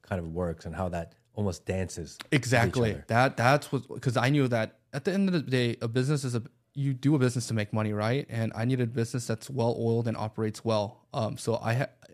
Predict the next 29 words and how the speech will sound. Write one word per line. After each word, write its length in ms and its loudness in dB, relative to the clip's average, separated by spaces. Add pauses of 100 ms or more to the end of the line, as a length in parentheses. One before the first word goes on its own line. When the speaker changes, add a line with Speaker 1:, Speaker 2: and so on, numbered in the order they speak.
(140)
Speaker 2:
if 160 -6
I 100 4
have 200 4
nothing, 460 0
I 80 -8
have 160 -6
to 80 -8
absorb 320 -6
as 120 -6
much 160 -6
as 80 -12
I 80 -8
can. 320 -6
So 160 -6
I 80 -4
needed 240 -4
as 100 -6
much 220 -4
exposure 540 -8 (160)
that 100 -4
I 80 -4
could. 360 -14 (300)
Speaker 1:
So 140 0
did 340 0
anyone 300 4
give 200 -2
you 140 2
that 160 4
internship? 460 -2